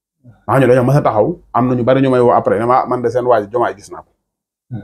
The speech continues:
Speaker 1: "Ah, man de mi ngi dal sama xel. Man de ni mu def sëñ Mountakha moom, dal na sama xel. Man de ànd na ma moom, mbooloo mu dul jeex laa am ci loolu."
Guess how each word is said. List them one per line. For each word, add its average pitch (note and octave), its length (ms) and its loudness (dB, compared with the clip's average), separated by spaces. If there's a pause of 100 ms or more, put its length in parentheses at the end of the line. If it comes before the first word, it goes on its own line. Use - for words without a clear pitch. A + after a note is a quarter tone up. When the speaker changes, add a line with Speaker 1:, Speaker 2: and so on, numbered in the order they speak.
(140)
Speaker 1:
"Ah, A#2+ 240 -2
man A2+ 120 0
de A2+ 60 0
mi A2+ 140 2
ngi A2 60 2
dal G#2 140 0
sama F#2 200 -2
xel. D2 180 -10 (680)
Man A2+ 100 -2
de A#2+ 80 2
ni B2 80 2
mu B2 60 2
def B2 100 2
sëñ A#2+ 160 0
Mountakha A2 360 0
moom, G#2+ 180 -2 (680)
dal G#2+ 160 -2
na G2 60 -2
sama G2+ 220 -10
xel. - 160 -12 (600)
Man B2+ 120 0
de C3+ 60 4
ànd C3 180 2
na A#2+ 60 0
ma A2 120 0
moom, F#2 180 -6 (180)
mbooloo C3+ 300 2
mu C#3 140 -2
dul D3+ 200 0
jeex C#3 200 2
laa A#2 160 0
am G#2+ 80 -6
ci G#2 80 -14
loolu." D#2+ 220 -8